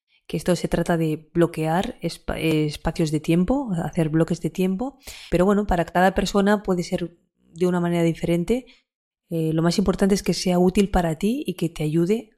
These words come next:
a, eh, mantenerte con ese foco. Y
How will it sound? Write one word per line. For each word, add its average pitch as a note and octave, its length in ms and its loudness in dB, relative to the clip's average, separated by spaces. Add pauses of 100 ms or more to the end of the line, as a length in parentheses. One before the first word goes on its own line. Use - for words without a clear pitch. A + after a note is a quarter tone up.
(140)
a, - 400 -8 (140)
eh, D3+ 440 -8
mantenerte D#3 520 0
con D#3 140 -2
ese D#3 200 -4
foco. - 520 -12 (760)
Y D4 460 -4